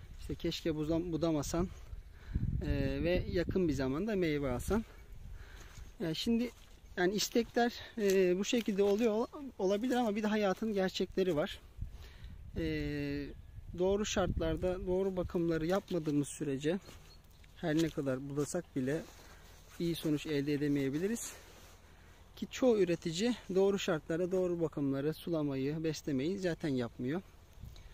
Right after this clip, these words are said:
E, ben bunu riske atmak istemediğim için dikimden itibaren budayarak yola devam etmeye tercih ettim. E, taç yüksekliğimiz yüz altmış yüz yetmiş santim civarında.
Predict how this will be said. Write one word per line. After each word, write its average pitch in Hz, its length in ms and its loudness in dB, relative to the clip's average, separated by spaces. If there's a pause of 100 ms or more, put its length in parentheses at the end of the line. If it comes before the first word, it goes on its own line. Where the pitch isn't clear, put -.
(1500)
E, 170 200 4
ben 240 200 8
bunu 247 140 6
riske 254 280 4
atmak 254 260 2
istemediğim 180 560 6
için 254 300 4 (160)
dikimden 247 440 6
itibaren 202 580 6 (320)
budayarak 220 640 6
yola 151 240 4
devam 139 340 4
etmeye 143 300 0
tercih 131 440 0
ettim. 202 360 2 (1080)
E, 165 420 4
taç 240 260 0
yüksekliğimiz 208 920 0 (180)
yüz 208 320 -2
altmış 202 440 0
yüz 185 160 -2
yetmiş - 520 -2 (460)
santim 165 440 0
civarında. 147 680 2